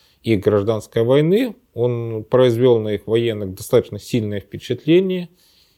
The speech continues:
И, в принципе, вся с-, дальнейшая деятельность американского департамента вооружений,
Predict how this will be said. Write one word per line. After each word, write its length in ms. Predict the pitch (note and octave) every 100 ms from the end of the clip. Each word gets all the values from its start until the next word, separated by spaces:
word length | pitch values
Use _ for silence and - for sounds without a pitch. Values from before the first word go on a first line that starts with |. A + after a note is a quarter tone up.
| _
И, 240 | - A#2 A2+
в 100 | -
принципе, 760 | C3 E3 D#3 - - C3+ A#2+ - _
вся 380 | - - C#3 B2
с-, 260 | - - _
дальнейшая 1000 | - G2+ A#2+ B2+ A2+ - A2 G#2+ G2+ G2 _ _ _ _ _ _
деятельность 540 | G#2+ A#2 - G#2+ -
американского 640 | G#2 G#2 G#2 A#2 G#2+ - G2+
департамента 800 | G2 - G#2+ - G#2 F#2+ F#2
вооружений, 920 | F#2+ G#2+ A#2 A#2+ B2+ F3 F3+ E3+ E3